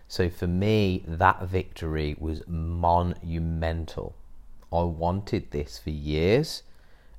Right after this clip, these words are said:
and I got it against all the odds. And I did it without raising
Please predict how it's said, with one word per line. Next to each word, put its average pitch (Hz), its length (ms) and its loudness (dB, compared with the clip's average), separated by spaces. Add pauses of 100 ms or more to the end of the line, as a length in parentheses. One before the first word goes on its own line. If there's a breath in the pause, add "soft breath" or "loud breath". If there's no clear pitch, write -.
(100)
and 82 140 -2
I 76 80 0 (160)
got 80 240 6
it 117 160 4
against 87 480 -4 (120)
all 95 340 0
the 110 160 2
odds. 92 600 0 (1700 soft breath)
And 98 600 2 (340)
I 90 100 -4 (140)
did 98 220 2
it 85 300 0
without 85 460 2
raising 82 600 0